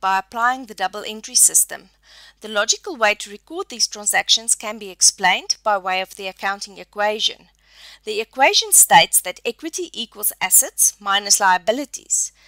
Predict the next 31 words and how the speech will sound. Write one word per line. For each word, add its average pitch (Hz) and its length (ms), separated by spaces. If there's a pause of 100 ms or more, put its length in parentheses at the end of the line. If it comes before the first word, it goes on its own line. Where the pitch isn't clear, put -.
(240)
This 339 200
is 453 120
a 403 100
mathematical 240 680
equation 175 760 (240)
and 220 180
should - 420 (100)
always 254 380
be 196 220
in 190 140
balance. - 680 (460)
This 262 380
means, 180 520
means 180 360
that 185 180
for - 200
each - 320
transaction, 220 920
you 240 200
will 392 160
need 196 380 (200)
two 285 220
entries 269 460
to 208 140
ensure 196 540
that 220 200
the 175 180
equation 190 500
stays 320 500
in 208 120
balance. - 600